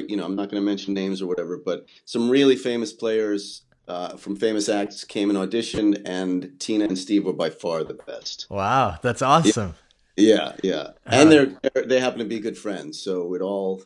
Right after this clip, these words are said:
Speaker 1: it all works out. It's like a little happy family.
Speaker 2: Oh, that's good.
Speaker 1: <laughs>
Speaker 2: Happy families are important, especially when you're, you're making music with people, because that
Speaker 1: Yeah.
Speaker 2: happiness
Speaker 1: Well, and, and when
Speaker 2: shines
Speaker 1: you're
Speaker 2: through.
Speaker 1: making, yeah, music for, for families, it's nice to feel like it's a little family. Yeah,
Speaker 2: Right,
Speaker 1: it,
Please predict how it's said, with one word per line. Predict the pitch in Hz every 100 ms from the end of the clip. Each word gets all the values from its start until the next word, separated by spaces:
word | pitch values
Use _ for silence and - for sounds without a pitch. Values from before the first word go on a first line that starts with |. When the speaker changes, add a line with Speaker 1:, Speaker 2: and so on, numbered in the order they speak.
| _
Speaker 1:
it | 95
all | 95 92
works | 87 -
out. | 85 80
It's | -
like | -
a |
little | 90 87
happy | 82 82
family. | 82 - 65 - -
Speaker 2:
Oh, | 98 107
that's | 98 98
good. | 196 104 113 113
Speaker 1:
<laughs> |
Speaker 2:
Happy | 104 127 143
families | 139 127 117 117 110
are |
important, | 104 104 110 92 87 90
especially | 110 98 120 110 123 113
when | 107 104 104
you're, | 104 104 98
you're | 110
making | 110 117 117 117
music | 147 156 139
with | 110
people, | - 104 92 87
because | - 98
that | 95 85
Speaker 1:
Yeah. | 104 113 131
Speaker 2:
happiness | 92 87 -
Speaker 1:
Well, | 139 135
and, |
and | 135
when | 135
Speaker 2:
shines | - 107 104
Speaker 1:
you're | 139
Speaker 2:
through. | 143 107 -
Speaker 1:
making, | - _ _
yeah, | 123 98
music | 101 123 120 -
for, | 120 -
for | - 135 139
families, | 135 123 113 104 101 98 95 -
it's | 101 -
nice | 113 110 107
to | 104
feel | - 113 107
like | 104 95 -
it's | -
a | 87
little | 85 78
family. | 78 71 71 73
Yeah, | 85 101
Speaker 2:
Right, | 101
Speaker 1:
it, | 95